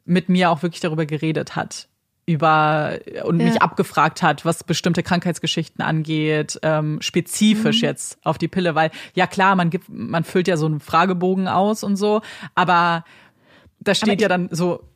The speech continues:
Speaker 2: Mhm.
Speaker 1: mögliche Vorerkrankungen, so allgemein. Es ist halt nicht spezifisch für die Pille und ich find's dann immer schwierig, das so in die Hände von jemandem zu geben, wie mir, der einfach keine Ahnung hat, weil sich, sie sich nicht selbst informiert hat.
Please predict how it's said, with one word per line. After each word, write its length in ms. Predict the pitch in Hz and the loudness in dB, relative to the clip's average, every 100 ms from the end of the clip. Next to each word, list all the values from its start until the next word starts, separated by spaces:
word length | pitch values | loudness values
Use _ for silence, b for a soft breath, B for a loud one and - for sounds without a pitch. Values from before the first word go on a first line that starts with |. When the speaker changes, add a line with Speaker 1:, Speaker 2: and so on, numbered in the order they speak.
| - | 0
Speaker 2:
Mhm. 100 | 214 | 4
Speaker 1:
mögliche 360 | 202 214 208 220 | 4 4 0 0
Vorerkrankungen, 920 | 233 240 208 - 156 156 156 151 156 | 2 2 2 -2 -2 -4 -6 -4 0
so 120 | 196 | 2
allgemein. 680 | 185 180 170 180 190 151 147 | 2 2 2 2 2 0 -4
Es 140 | 165 | -6
ist 140 | 180 - | -4 0
halt 200 | 170 175 | 0 0
nicht 200 | 185 - | -2 -2
spezifisch 720 | - 165 - 196 196 180 170 | -2 -2 2 2 2 2 0
für 120 | 180 | 0
die 100 | 165 | 0
Pille 220 | 185 185 | 2 0
und 80 | 165 | 0
ich 80 | 156 | -2
find's 180 | 180 170 | -2 0
dann 140 | 165 | -2
immer 320 | 165 165 160 B B - | 0 0 0 B B -10
schwierig, 480 | - 180 196 180 - | -4 0 2 2 0
das 160 | 170 | -2
so 80 | 170 | 0
in 80 | 160 | 0
die 100 | 156 | 0
Hände 600 | 165 185 185 165 175 208 - _ _ | 2 2 2 0 -2 -6 -12 _ _
von 200 | - 175 | -4 -2
jemandem 320 | 170 165 165 | 0 -2 -4
zu 100 | 180 | -4
geben, 400 | 165 165 175 180 | -2 0 0 2
wie 140 | 202 | 4
mir, 480 | 202 220 190 175 214 - | 6 6 6 2 0 2
der 80 | 175 | 4
einfach 240 | 185 190 | 4 2
keine 180 | 214 180 | 2 4
Ahnung 320 | 180 190 175 | 4 2 0
hat, 200 | 160 156 | -2 2
weil 340 | 165 165 160 156 | 4 6 4 2
sich, 300 | 165 - - | -2 -4 -10
sie 200 | 151 160 | -2 0
sich 120 | 151 | 0
nicht 140 | 160 - | -2 0
selbst 240 | 165 - | 0 -2
informiert 500 | 160 156 160 170 - | -4 0 2 2 -2
hat. 240 | - - | -8 -12